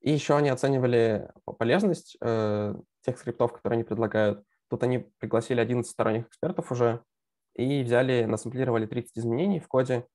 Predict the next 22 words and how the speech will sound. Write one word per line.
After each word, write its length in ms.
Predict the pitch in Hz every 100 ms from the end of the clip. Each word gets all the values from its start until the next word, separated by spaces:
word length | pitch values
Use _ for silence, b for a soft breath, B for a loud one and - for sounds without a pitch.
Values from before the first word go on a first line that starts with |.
| _ _ _
и 80 | 131
выдавали 420 | 135 117 127 123
десять, 380 | 117 - - -
э, 260 | 107 110 104
ну, 140 | 113
каждому 260 | 110 113 113
эксперту 300 | - 147 120
выдавали 340 | 110 117 123
десять 320 | 107 107 113 -
случайных 460 | 107 120 143 127
из 60 | 110
этих 180 | 104 123
тридцати 480 | 110 - - 233 - _ b b b
и 180 | - 151
просили, 440 | 170 - - 143 127
значит, 400 | 123 - - -
э, 520 | 110 110 107 104 104 -
отранжировать, 840 | - 113 113 113 139 135 117 - _ _ _ _ _ _ -
э, 480 | 107 104 90 78 - -
ну, 280 | 131 - _ _ _ _ _ _ _ _
отранжировать, 800 | 95 117 117 139 127 117 - -
э, 640 | - 113 107 101 101 -